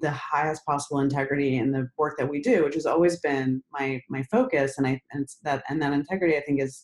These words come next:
I, I still value every day. Um, but there have certain been, certainly been points where I'm like, "Oh, I, you know, I, I, I needed to have more insurance than I had, or, uh, my contract, uh, didn't allow for X, Y, or Z."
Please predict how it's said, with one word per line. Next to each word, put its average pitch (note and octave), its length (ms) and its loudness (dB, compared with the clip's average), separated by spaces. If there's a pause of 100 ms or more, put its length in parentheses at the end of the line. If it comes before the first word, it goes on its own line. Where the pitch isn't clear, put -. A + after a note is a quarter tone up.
(120)
I, C3 120 -6
I - 40 -10
still C3+ 260 -6
value C3+ 380 2
every C3 220 0
day. C3 500 0 (520)
Um, C3+ 440 2 (800)
but F3 180 2
there F#3 120 4
have F3+ 100 0
certain G3+ 300 4
been, E3+ 300 4
certainly G3+ 280 4
been E3+ 180 6
points D#3+ 300 2
where D3+ 100 2
I'm C#3+ 60 4
like, C#3 200 0
"Oh, G3+ 120 2
I, C#3+ 160 2
you D3 160 -4
know, C#3 100 0
I, C3+ 180 0 (120)
I, D3+ 200 -6
I D3+ 80 -2
needed E3 340 6
to E3+ 60 2
have C3+ 320 -2 (480)
more D#3+ 160 4
insurance C3 460 0
than B2+ 80 -2
I - 100 -4
had, C3 320 -6
or, C3+ 540 0 (320)
uh, C3 320 0
my D#3 180 0
contract, D3 640 -2 (220)
uh, C3+ 140 -2 (100)
didn't D#3 240 2
allow B2 380 0 (100)
for B2 380 -2
X, - 180 -8
Y, B2+ 120 -2
or B2 180 -2
Z." B2 400 -6